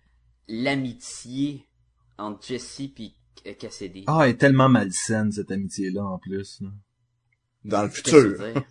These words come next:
Speaker 2: Dans, dans le, c'est ça, c'est parce,
Speaker 1: Ah, ok.
Speaker 2: c'est parce que quand tu sais le... le, le, le, le, le, je, je veux même pas dire le punch, mais on dirait que plus ça va,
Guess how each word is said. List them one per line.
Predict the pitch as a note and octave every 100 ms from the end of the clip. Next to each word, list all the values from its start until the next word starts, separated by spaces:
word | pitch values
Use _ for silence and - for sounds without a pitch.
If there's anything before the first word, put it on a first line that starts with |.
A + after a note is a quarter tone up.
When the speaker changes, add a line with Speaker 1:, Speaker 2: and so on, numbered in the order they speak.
| _ -
Speaker 2:
Dans, | A2 B2+
dans | C3+ C3+
le, | B2+ C#3+
c'est | B2+ C3+
ça, | C3 F3 F3 C#3
c'est |
parce, | C3 A#2+
Speaker 1:
Ah, | A#2+ A#2+
ok. |
Speaker 2:
c'est | B2+
parce | C#3 B2+
que | C3+
quand | E3 G3+
tu | -
sais | - F#3+
le... | F#3+ C3 A#2
le, | A2 A2+
le, | G#2 G#2
le, | G2+ G2+
le, | F#2+ F#2+
le, | F2 E2+ D#2+ D2+ C2+ G#1 A1+ _ _ _ - _ _ _ -
je, | G#2 C#3+ C3
je | A#2+
veux |
même | B2 C#3
pas | C3+
dire | G2+ B2
le | A2
punch, | - C#3 D#3+ D3+ -
mais | A2 A2 -
on | A2+
dirait | A2 C#3+ -
que | -
plus | D3+ F#3
ça | F#3 B2+ G2+
va, | A2 C#3+